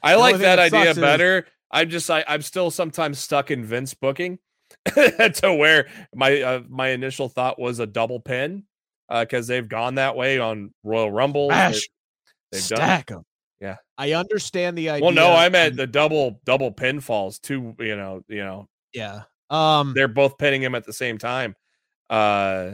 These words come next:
Speaker 1: you know,
Speaker 2: and I,
Speaker 1: I,
Speaker 2: I
Speaker 1: it
Speaker 2: know there are people out there who are screaming at me saying, "Hey, look, you got a chance to make Cross, right, by being the guy to pin Roman." And I wholeheartedly agree. That would be a way that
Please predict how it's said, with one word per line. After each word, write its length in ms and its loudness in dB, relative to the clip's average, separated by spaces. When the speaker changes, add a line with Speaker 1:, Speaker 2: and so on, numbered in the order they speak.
Speaker 1:
you 140 -12
know, 80 -8
Speaker 2:
and 100 -4
I, 80 0
Speaker 1:
I, 0 -
Speaker 2:
I 120 -4
Speaker 1:
it 120 0
Speaker 2:
know 100 -6
there 140 -2
are 60 -6
people 300 -8
out 140 -6
there 180 -2
who 80 -2
are 60 -6
screaming 420 -8
at 140 -4
me 100 -8
saying, 260 -6
"Hey, 140 -2
look, 300 2
you 60 -6
got 160 2
a 40 0
chance 380 -6
to 80 -8
make 380 -2
Cross, 540 -2
right, 300 -2
by 140 -8
being 160 -6
the 80 -12
guy 180 -2
to 60 -6
pin 260 -8
Roman." 360 2
And 80 -10
I 100 -8
wholeheartedly 600 0
agree. 360 4
That 260 4
would 120 4
be 100 0
a 60 2
way 200 0
that 120 -4